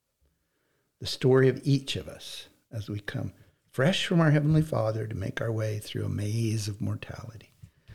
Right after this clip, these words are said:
and back to our Father, ready to take our places on the thrones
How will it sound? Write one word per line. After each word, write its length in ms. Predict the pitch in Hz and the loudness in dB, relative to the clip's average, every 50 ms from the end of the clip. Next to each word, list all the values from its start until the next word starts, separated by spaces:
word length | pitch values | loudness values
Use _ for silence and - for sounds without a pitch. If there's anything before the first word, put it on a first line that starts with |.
| - _ _ _ _ _ _ _ _ - | -20 _ _ _ _ _ _ _ _ -10
and 140 | - 87 107 | -10 -8 -6
back 360 | - 82 - - - - - | -6 -8 -8 -10 -14 -18 -16
to 200 | - - - 101 - _ _ _ _ _ _ - | -16 -14 -14 -16 -18 _ _ _ _ _ _ -16
our 80 | 101 - | -16 -14
Father, 240 | - - - - - _ _ _ _ _ _ _ _ _ _ _ _ _ _ _ _ _ _ _ _ _ _ - | -14 -14 -16 -16 -18 _ _ _ _ _ _ _ _ _ _ _ _ _ _ _ _ _ _ _ _ _ _ -6
ready 220 | 113 110 117 113 | -2 0 0 0
to 60 | 110 | -2
take 320 | 110 - 117 107 - - 131 | -4 -4 -6 -6 -4 -2 -4
our 80 | 123 | -4
places 640 | - - - - - - - - - - - - - _ - | -4 -6 -10 -14 -14 -16 -18 -18 -20 -20 -20 -20 -20 _ -14
on 80 | - 95 | -12 -12
the 60 | 98 | -12
thrones 880 | - - - 113 110 110 107 104 98 98 101 101 101 - - - - | -14 -10 -8 -6 -6 -6 -6 -6 -8 -8 -10 -10 -12 -14 -18 -20 -20